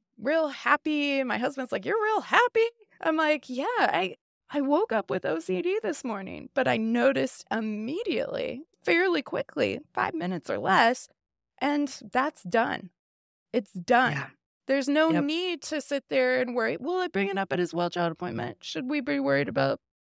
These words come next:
Speaker 1: growth?" I'll mention, based on the data that's there, is there an emergent thing? Is he so low that I should be like, "Let's do this"?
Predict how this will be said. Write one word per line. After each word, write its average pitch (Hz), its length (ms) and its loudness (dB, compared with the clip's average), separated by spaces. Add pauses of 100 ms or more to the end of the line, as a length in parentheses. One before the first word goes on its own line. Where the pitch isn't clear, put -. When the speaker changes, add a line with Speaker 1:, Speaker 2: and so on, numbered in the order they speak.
(200)
Speaker 1:
growth?" 269 280 2 (520)
I'll 427 120 2
mention, 320 540 2 (120)
based 302 240 -2
on 285 120 0
the 285 100 0
data 247 360 2
that's 240 280 0
there, 220 300 0 (280)
is 269 160 -2
there 311 220 2
an 269 80 0
emergent 226 600 -2
thing? 214 280 -2
Is 254 140 -2
he 208 100 -6
so 202 320 0
low 226 320 0
that 214 120 0
I 202 120 0
should - 180 -6
be - 80 -8
like, - 360 -4 (360)
"Let's 196 400 -2
do 214 260 0
this"? 294 420 2